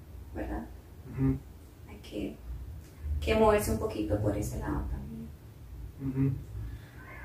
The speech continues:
Speaker 2: Cuando vas a una exposición, ¿hay más hombres que mujeres exponiendo? ¿O, o has visto en todo este tiempo que la cosa ha cambiado y que ahora más bien hay más mujeres que
Speaker 1: He
Speaker 2: hombres
Speaker 1: visto
Speaker 2: exponiendo?
Speaker 1: muchas chicas.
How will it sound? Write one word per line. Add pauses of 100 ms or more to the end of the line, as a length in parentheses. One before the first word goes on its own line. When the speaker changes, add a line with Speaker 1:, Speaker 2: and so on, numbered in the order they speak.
(320)
Speaker 2:
Cuando
vas
a
una
exposición, (260)
¿hay
más (220)
hombres (800)
que
mujeres
exponiendo?
¿O, (240)
o
has
visto
en
todo
este
tiempo (480)
que
la
cosa
ha
cambiado
y
que
ahora
más
bien
hay
más
mujeres (280)
que
Speaker 1:
He
Speaker 2:
hombres
Speaker 1:
visto
Speaker 2:
exponiendo?
Speaker 1:
muchas
chicas.